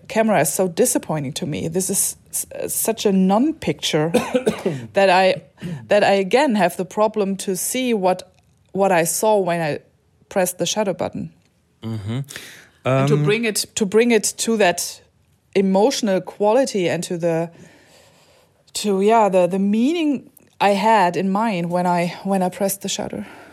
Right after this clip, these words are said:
Speaker 2: Hmm. Uh, when I go back to Ethiopia, sorry, I have to, I have to stick around <laughs> Ethiopia just for a second, uh, 'cause,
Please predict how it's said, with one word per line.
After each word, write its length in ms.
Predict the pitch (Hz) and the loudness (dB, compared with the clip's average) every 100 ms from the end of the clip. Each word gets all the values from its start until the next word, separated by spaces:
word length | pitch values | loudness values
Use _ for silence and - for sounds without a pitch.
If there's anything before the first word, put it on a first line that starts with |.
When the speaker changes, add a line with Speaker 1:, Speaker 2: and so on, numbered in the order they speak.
| - | -14
Speaker 2:
Hmm. 220 | 117 113 101 104 - - - - - | -10 -10 -10 -14 -18 -18 -20 -14 -2
Uh, 680 | 123 120 120 120 120 120 117 - _ _ _ _ _ _ _ _ _ _ _ _ _ _ _ _ _ _ _ _ _ - | 2 2 2 2 0 0 -4 -10 _ _ _ _ _ _ _ _ _ _ _ _ _ _ _ _ _ _ _ _ _ -2
when 880 | 165 143 143 156 165 170 165 160 - _ | 0 4 4 4 4 4 4 0 -2 _
I 400 | 143 143 139 139 123 | 0 2 4 2 0
go 240 | 139 143 | 0 2
back 420 | 143 139 139 135 - | 0 0 -2 -4 -8
to 920 | - 127 123 120 120 117 113 113 113 107 - _ - | -2 0 2 2 2 2 0 -2 -4 -8 -20 _ -2
Ethiopia, 480 | 131 127 131 127 110 | 0 4 2 4 2
sorry, 240 | 107 120 | 4 2
I 40 | 113 | 2
have 140 | 110 | 0
to, 160 | - 107 | -4 -2
I 40 | 123 | 0
have 100 | 127 | 0
to 80 | 127 | -2
stick 240 | - 117 | -2 0
around 340 | 113 120 120 | 2 4 4
<laughs> 60 | 120 | 2
Ethiopia 360 | 113 107 107 98 | 0 -2 0 -2
just 200 | 104 - | -4 -2
for 160 | 107 | 0
a 80 | 104 | 0
second, 540 | 98 104 104 101 98 | -2 -2 -2 -4 -4
uh, 320 | 107 101 104 98 | -4 -2 -2 -2
'cause, 240 | 104 101 | -4 -4